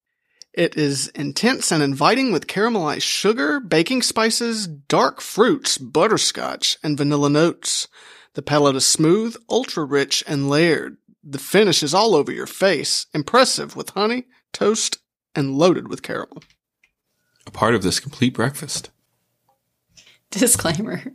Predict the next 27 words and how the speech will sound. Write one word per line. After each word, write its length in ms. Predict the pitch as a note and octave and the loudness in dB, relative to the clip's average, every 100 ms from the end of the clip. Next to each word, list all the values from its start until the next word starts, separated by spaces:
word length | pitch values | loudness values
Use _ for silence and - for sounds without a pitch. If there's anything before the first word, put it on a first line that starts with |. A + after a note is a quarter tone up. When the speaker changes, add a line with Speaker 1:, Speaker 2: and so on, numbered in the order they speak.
| - | -8
Speaker 3:
we 200 | G#3+ G3+ | -4 2
are 140 | G3 | 2
not 480 | F3 F#3 G3 G3+ - | 0 -4 0 0 0
drinking 480 | - - C#3 - - | -6 -6 -6 -10 -10
for 220 | - - | -8 -10
breakfast. 840 | - F3 - - - - - - _ - - | -4 -4 -6 -10 -10 -8 -8 -10 _ -16 -10
Speaker 2:
Speak 320 | - A2 G#2 | 0 0 2
for 120 | G#2+ | 4
yourself, 480 | F#2+ F2+ - G#2+ A#2+ | 4 4 4 4 4
sister. 460 | - - - - - | 2 2 0 -2 -4
Speaker 3:
Today. 500 | - F#3 - - - - - - - _ _ _ _ _ _ _ _ _ | -8 -6 -6 -6 -10 -12 -16 -20 -20 _ _ _ _ _ _ _ _ _
Speaker 1:
Nobody 580 | F3+ F3 D#3 D3 C#3+ D3 | -16 -4 -2 0 0 0
commented 480 | - D3+ D3 C#3 C#3 | -4 -6 -4 -4 -4
on 140 | C#3 | -4
the 80 | C3+ | -6
finish 340 | - C#3+ C3+ | -8 -8 -6
being 220 | - C#3+ C#3+ | -6 -6 -4
all 200 | C#3 C3+ | -4 -4
over 240 | C3+ C#3 | -6 -8
your 160 | C3 C3+ | -10 -10
face. 440 | - D3 D3 - | -10 -8 -8 -6
I 120 | C#3 | 0
Speaker 2:
Mm. 120 | B2 | 2
Speaker 1:
threw 140 | A#2+ D3+ | 2 0
that 220 | D3+ D3 | -2 -4
in 160 | D3+ C#3+ | -6 -6
there. 240 | C#3+ D3+ | -8 -10